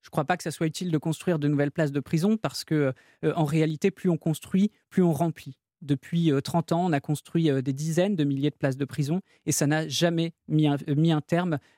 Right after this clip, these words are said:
euh, à cette, euh, euh, à ce phénomène de suroccupation. Donc évidemment qu'il faut vari-, fa-, euh, valoriser, pardon,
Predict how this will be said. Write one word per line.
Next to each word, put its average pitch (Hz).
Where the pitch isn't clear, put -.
euh, 139
à 151
cette, -
euh, 135
euh, 135
à 151
ce -
phénomène 165
de 151
suroccupation. 139
Donc 147
évidemment 170
qu'il -
faut 160
vari-, 143
fa-, -
euh, 147
valoriser, 160
pardon, 156